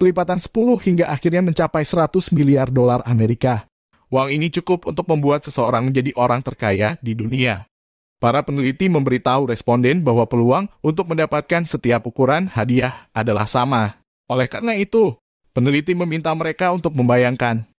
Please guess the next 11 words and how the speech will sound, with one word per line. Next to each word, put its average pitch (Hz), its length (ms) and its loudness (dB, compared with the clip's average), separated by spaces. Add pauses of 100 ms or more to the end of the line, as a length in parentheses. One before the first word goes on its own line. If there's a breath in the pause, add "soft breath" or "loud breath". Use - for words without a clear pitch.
(240)
jumlah 147 320 2
uang 165 240 2
yang 170 80 0
ingin 165 240 2
mereka 160 320 0
menangkan 160 400 -2
untuk 175 320 -2
menjalani 131 400 2
kehidupan 127 560 0
yang 113 240 -2
ideal, 131 560 -2